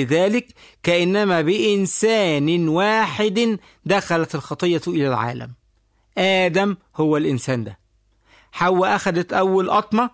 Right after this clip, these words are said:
من شجرة معرفة الخير والشر، وآدم كمان أكل. الشيطان طبعا هو اللي جرب آدم وحواء في جنة عدن، وخلى أول أبين للبشرية دول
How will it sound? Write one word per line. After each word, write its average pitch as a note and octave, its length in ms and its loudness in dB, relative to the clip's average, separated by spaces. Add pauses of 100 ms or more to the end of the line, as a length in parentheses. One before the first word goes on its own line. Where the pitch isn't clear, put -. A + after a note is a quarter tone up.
(160)
من E3 120 0
شجرة F3 440 0
معرفة D#3+ 440 0
الخير E3 320 -4
والشر، G#3+ 460 -2 (360)
وآدم D#3 400 2
كمان D#3+ 320 0
أكل. E3+ 300 -2 (1040)
الشيطان C4 460 2
طبعا A3+ 380 2
هو F#3+ 200 4
اللي E3 160 2
جرب G3 400 2
آدم E3+ 380 2
وحواء F#3+ 420 0
في C3 80 -6
جنة F3 380 0
عدن، B2 360 -2 (500)
وخلى A3+ 600 2 (240)
أول D#3 420 2
أبين E3 520 0
للبشرية D#3 680 0
دول G3 340 2